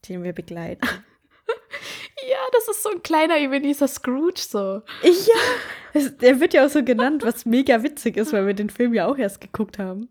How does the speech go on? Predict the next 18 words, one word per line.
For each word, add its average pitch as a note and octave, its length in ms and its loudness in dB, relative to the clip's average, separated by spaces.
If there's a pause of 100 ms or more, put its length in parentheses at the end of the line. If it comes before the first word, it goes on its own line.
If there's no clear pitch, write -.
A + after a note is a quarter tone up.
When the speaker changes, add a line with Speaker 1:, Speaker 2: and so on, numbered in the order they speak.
(120)
Speaker 2:
Hä, G#3+ 180 2
wird F#3 180 -4
er F3 140 -2
so A#3 120 -2
genannt? B3+ 460 -6 (120)
Speaker 1:
Ja, C4+ 380 2
der, A3+ 520 0
ähm, G3+ 840 -4 (240)
der G3+ 100 2
Landstreicher C4+ 840 -2 (120)
spielt C4 320 -2
einmal B3+ 240 2
mit A#3+ 160 0
dieser G#3+ 460 -4
Speaker 2:
Ach - 40 -8
ja, G3+ 60 -8
Speaker 1:
Marionette. G#3 480 0
Speaker 2:
stimmt. - 560 -4